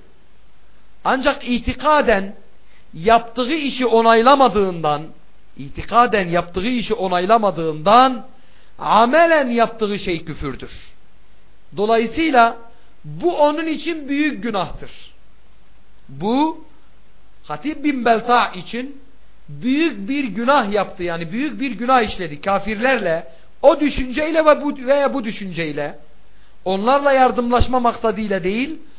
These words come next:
ailesini koruma maksadıyla yardımlaşma yaptı. Bu da büyük günahlardandır. Ancak Allah Resulü Aleyhisselatü Vesselam,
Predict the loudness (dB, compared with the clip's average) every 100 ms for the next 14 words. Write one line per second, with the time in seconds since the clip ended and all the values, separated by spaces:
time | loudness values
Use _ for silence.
0 | -16 -16 -16 -8 4 8 8 6 4 2
1 | -2 0 0 2 4 2 0 0 -2 0
2 | 2 2 0 -2 -2 -2 -4 -6 -8 -12
3 | -14 -16 -16 -14 -14 -14 -14 -14 -8 -2
4 | 2 2 0 -6 -14 -14 -14 -14 -12 -6
5 | -2 0 -2 -2 -2 -2 -2 -2 -4 -8
6 | -12 -14 -14 -14 -14 -14 -14 -14 -14 0
7 | 4 4 2 -2 0 -2 2 2 2 0
8 | -4 -4 -6 -6 -8 -6 -6 -6 -6